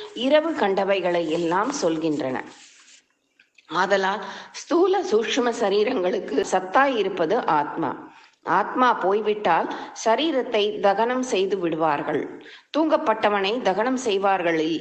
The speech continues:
என்றால் ஸ்தூல சூக்ஷ்ம சரீரங்களுக்கு சத்தாயிருப்பது ஆத்மா. இந்த ஆத்மா சரீரத்தில் எது வரையில் இருக்கின்றதோ அதுவரையில் சகல இந்திரிய கூட்டங்களும் இருக்கும். ஆத்மா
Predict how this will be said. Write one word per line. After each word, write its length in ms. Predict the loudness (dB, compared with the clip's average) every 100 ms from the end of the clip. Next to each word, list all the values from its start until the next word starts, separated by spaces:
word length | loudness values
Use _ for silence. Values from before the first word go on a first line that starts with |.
| -6 -6
என்றால் 480 | -4 0 2 2 -2 -6 -12 -16 -18 -16
ஸ்தூல 540 | -6 0 0 0 -2 -6 -12
சூக்ஷ்ம 600 | -6 -6 -2 -2 0 -2 -2
சரீரங்களுக்கு 920 | -2 2 2 0 0 0 0 0 -2 -2
சத்தாயிருப்பது 920 | -2 -2 0 0 0 -2 -2 -2 -2 0 0
ஆத்மா. 420 | 0 -2 -4 -4 -8 -18 -20 -20 -20 -6
இந்த 220 | -2 0 2 2
ஆத்மா 360 | 2 0 -2 -2
சரீரத்தில் 720 | 0 0 0 0 -4 -2 -4 -4 0 2
எது 260 | 2 2 2
வரையில் 480 | 4 2 2 -2 0
இருக்கின்றதோ 720 | 0 0 0 -2 -2 0 0 0 -4 -12 -14 0
அதுவரையில் 760 | 2 2 2 0 0 0 -2 -4 -10 -16 -14
சகல 460 | 0 2 2 0 0 -2 0
இந்திரிய 440 | 0 2 0 0 0
கூட்டங்களும் 680 | 0 0 2 2 2 0 -2 -2
இருக்கும். 500 | 0 0 -2 -4 -2 -4 -10 -18 -16 -2
ஆத்மா 400 | 0 0 0 0